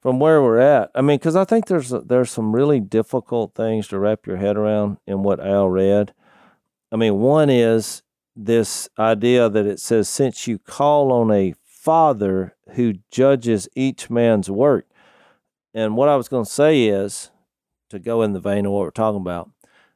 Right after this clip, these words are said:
I've noticed most religious groups take one of those titles over the other. So, so, like, I've been in churches where they're focused on God as a judge,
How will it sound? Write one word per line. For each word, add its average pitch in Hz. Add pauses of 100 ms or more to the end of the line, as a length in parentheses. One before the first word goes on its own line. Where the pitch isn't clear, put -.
(140)
I've 113
noticed 147
most 139
religious 113
groups - (440)
take 127
one 143
of 113
those 131
titles 127
over 117
the 98
other. 104 (600)
So, -
so, 127
like, 120
I've 123
been 135
in 127
churches 123
where 110
they're 110
focused 127
on 107
God 110
as 98
a 90
judge, 107